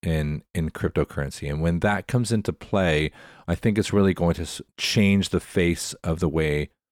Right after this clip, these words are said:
crypto is viewed, because it will stop being an environmental disaster. And it will mean that there's a bit more positivity around it,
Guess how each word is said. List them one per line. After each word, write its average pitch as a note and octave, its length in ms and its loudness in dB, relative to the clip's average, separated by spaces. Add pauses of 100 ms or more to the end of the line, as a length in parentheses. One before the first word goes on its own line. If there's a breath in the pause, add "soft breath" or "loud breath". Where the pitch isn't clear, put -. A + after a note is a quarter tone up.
(840)
crypto G2 460 4
is D2+ 160 0
viewed, F#2 480 4
because F2+ 320 2
it C#2 80 0
will D2+ 100 -2
stop - 520 -2
being D#2+ 300 0
an D2 80 -2
environmental D#2 680 0
disaster. D2 800 -4 (1120)
And C3+ 520 4
it - 160 4
will A#2+ 180 4
mean A#2 480 6
that G2+ 580 2 (320)
there's G2 180 4
a F#2 120 0 (340)
bit C3+ 300 2
more A2 360 4
positivity G2 880 -2
around D2 400 -2
it, C#2 160 -8